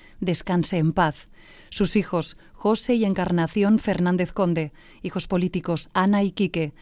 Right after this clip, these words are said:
hermanos Luis, Elena y Pepe, nieta Olivia Fernández Domínguez, hermanos políticos, sobrinos, primos y demás familia, ruegan una oración por su alma y la asistencia a la conducción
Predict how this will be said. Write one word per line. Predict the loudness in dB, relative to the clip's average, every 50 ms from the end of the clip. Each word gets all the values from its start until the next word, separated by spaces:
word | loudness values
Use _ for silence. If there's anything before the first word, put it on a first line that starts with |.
| -20 -12 -4
hermanos | -2 0 0 2 2 2 2 2 0 0 -2 -2
Luis, | 0 0 2 2 2 0 -2 -4 -4
Elena | -2 0 0 2 2 4 4 2
y | 0
Pepe, | 0 0 -2 -2 -2 -4 -6 -6 -8 -16 -20 -18 -8 -2
nieta | 0 2 2 2 2 0 0 -2 -2 -2 -2
Olivia | -2 0 0 2 0 2 2 0 0
Fernández | 0 -2 -2 0 0 0 0 0 0 -2 0
Domínguez, | 0 0 2 2 0 0 -2 -2 -6 -10 -18 -20 -20 -16 -8 -4
hermanos | -2 0 0 0 0 -2 -2
políticos, | -2 -2 -2 -2 -4 -4 -4 -4 -2 -2
sobrinos, | -2 -2 -2 0 0 0 0 -2 -2
primos | -4 -4 -4 -2 -2 -2 -2 -2
y | -2
demás | -2 0 -2 -2 -2
familia, | 0 0 0 0 0 0 -2 -2 -4 -6 -12 -20 -20 -10 -4
ruegan | 0 2 2 4 4 4
una | 4 6 4 4
oración | 4 2 0 0 0 0 0
por | 0 -2 -2
su | -2 0 0 2
alma | 2 2 0 0
y | 0
la | 0 0
asistencia | 0 0 -2 -4 -4 -2 -2 -2 -2 0 0 -2
a |
la | -2 -2
conducción | 0 0 0 -2 -2 -2 -2 0 0 0 0 -2